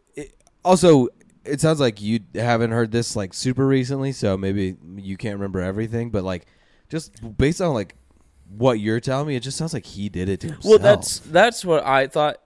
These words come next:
Speaker 2: and I was watching <laughs> a video on it recently, but I didn't finish the video 'cause I got
Speaker 1: Mm.
Speaker 2: busy doing other stuff.
Speaker 1: That'll, that'll
Speaker 2: I would
Speaker 1: happen.
Speaker 2: like to figure out what happened because it is a cool, weird story.
Speaker 1: Yeah, there's some weird shit out there.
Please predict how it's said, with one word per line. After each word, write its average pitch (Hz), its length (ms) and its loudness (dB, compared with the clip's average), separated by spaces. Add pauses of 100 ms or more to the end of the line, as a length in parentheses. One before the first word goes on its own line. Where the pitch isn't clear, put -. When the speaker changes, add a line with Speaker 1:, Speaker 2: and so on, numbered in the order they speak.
(140)
Speaker 2:
and 135 100 -4
I 131 100 0
was 131 160 -4
watching 127 400 -4
<laughs> - 40 -10
a - 40 -16
video 127 340 -4
on 131 160 -4
it 135 160 -8 (220)
recently, 143 680 -8 (520)
but 123 260 0
I 120 140 -4
didn't 127 320 -4
finish 127 260 -6
the 123 60 -10
video 117 220 -2
'cause 117 160 -8
I 113 80 -4
got 113 160 -6
Speaker 1:
Mm. 90 260 -14
Speaker 2:
busy 120 220 -6
doing 120 180 -2
other 123 200 -2
stuff. 143 340 -4 (240)
Speaker 1:
That'll, 92 360 -6
that'll 151 280 2
Speaker 2:
I - 80 0
would 160 120 2
Speaker 1:
happen. 165 60 -4
Speaker 2:
like 165 180 -2
to 165 100 -10
figure 131 280 -4
out 123 140 -4
what 113 280 -6
happened 117 440 -8
because 113 320 -10
it 104 100 -12
is 110 180 -10
a 113 40 -8
cool, 117 540 -10 (160)
weird 120 460 -6
story. 127 600 -4
Speaker 1:
Yeah, 104 320 0
there's 101 180 -6
some 190 180 -4
weird 175 200 0
shit 170 240 0
out 110 220 2
there. 95 340 0